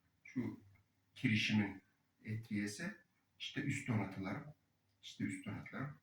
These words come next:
işte alt donatılarım. Bu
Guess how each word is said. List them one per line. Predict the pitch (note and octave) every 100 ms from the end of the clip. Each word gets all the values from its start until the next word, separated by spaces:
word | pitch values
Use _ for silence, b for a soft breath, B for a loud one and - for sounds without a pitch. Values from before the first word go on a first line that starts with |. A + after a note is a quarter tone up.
| _ _ _ _ -
işte | - -
alt | D3+ A2+ -
donatılarım. | G2+ F#2+ - - - - _ _ _ _ B B B B B B _ _ _ _ _ -
Bu | D4+ D4 -